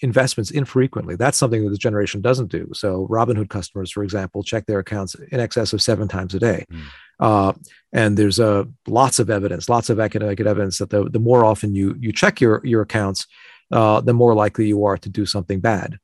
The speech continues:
Speaker 1: like sell or panic or whatever. And it's a, an idea in behavioral finance called myopic loss aversion, uh, because you're more likely to see a loss the more often you check. Um, I'll tell you a,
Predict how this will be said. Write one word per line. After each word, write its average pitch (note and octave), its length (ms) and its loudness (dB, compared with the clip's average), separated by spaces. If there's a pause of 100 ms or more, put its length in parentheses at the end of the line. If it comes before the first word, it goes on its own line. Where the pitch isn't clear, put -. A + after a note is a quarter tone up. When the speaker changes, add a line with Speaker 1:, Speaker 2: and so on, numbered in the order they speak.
Speaker 1:
like G2+ 160 -2
sell - 480 -2
or G2+ 320 0
panic - 460 -4
or G2+ 140 0
whatever. G#2+ 400 0 (400)
And G#2+ 240 2
it's - 160 -2
a, G2 280 0
an A#2 120 -2
idea G#2+ 460 2
in G#2+ 140 -4
behavioral G#2 380 -2
finance D3 320 2
called G#2+ 200 0
myopic G#2 440 -2
loss A2 260 0
aversion, F#2 540 -6 (300)
uh, G#2+ 160 2
because G#2+ 300 0
you're A#2 80 6
more B2 200 8
likely A2+ 300 2
to - 100 -10
see A#2 200 0
a A2 80 2
loss F#2+ 400 -4
the G#2 120 -2
more G2+ 300 0
often F#2+ 260 -4
you F#2 100 -4
check. - 420 -6 (400)
Um, G#2+ 600 2
I'll A#2 120 0
tell A#2+ 140 2
you A2+ 180 6
a, G2+ 120 -2